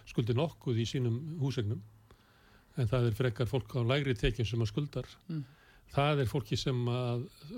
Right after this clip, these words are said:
Speaker 1: hérna, mun þola mestu vaxtahækkanirnar og þar með ke-, ke-, kaupmáttarskerðinguna. Þeir sem eru fátækir, að þeir eyða mestu af sínum, eh, hérna, ráðstöfunarfé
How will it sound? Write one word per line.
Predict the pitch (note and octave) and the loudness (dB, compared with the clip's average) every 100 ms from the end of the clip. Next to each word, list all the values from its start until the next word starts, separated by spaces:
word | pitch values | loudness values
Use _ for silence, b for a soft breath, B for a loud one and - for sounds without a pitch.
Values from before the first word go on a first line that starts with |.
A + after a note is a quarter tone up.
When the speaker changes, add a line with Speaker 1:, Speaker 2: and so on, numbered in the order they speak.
| D#3+ | -4
Speaker 1:
hérna, | C3 A#2 A#2 | 0 0 2
mun | A#2+ A2 | 2 0
þola | C#3 C3 A2+ A#2 D3 E3+ - - - - | 0 0 2 -2 -4 -10 -16 -20 -20 -10
mestu | F3 C3+ B2+ - - A#2 | -2 -2 -2 -4 -2 0
vaxtahækkanirnar | C#3+ - C#3 A#2 A#2+ A2 G#2+ A#2+ - B B B B B | 0 -2 0 0 0 0 0 -2 -10 B B B B B
og | E3 B2 A#2 A#2 D3+ | -2 2 2 0 -2
þar | C3+ A#2+ | -2 0
með | A#2 G#2+ | 0 0
ke-, | - | -4
ke-, | E4 D4 G#3+ | -6 -8 -8
kaupmáttarskerðinguna. | - C3+ C3+ B2 A#2 - C3+ B2 G#2+ G#2 G#2 - - B B B B B | -2 -2 0 -4 -4 -2 0 0 -2 -2 -4 -8 -20 B B B B B
Þeir | C3+ | 2
sem | - C#3+ | 2 2
eru | C3+ | 0
fátækir, | G#2+ C#3+ F3+ - A#2+ A2 - - - _ _ _ b b b | 0 0 0 0 0 0 -4 -8 -16 _ _ _ b b b
að | C3 A2+ | 0 2
þeir | C#3 D3 | 2 4
eyða | D3+ D#3 C#3+ C#3+ | 2 2 2 2
mestu | C3 E3+ - - E3 | 2 0 -2 0 0
af | C#3 | 0
sínum, | - E3 D3+ D3+ F#3 | 0 2 2 0 -2
eh, | F#3+ F#3+ F#3 F#3 F#3 F3+ F#3 F#3+ G3+ G3+ G#3 G#3+ D3+ | -4 -2 -4 -4 -4 -6 -6 -8 -8 -8 -8 -6 -4
hérna, | C#3 C#3 | -2 0
ráðstöfunarfé | D3+ E3+ - D3 B2+ B2+ A2 | 0 0 -2 -4 -2 0 -2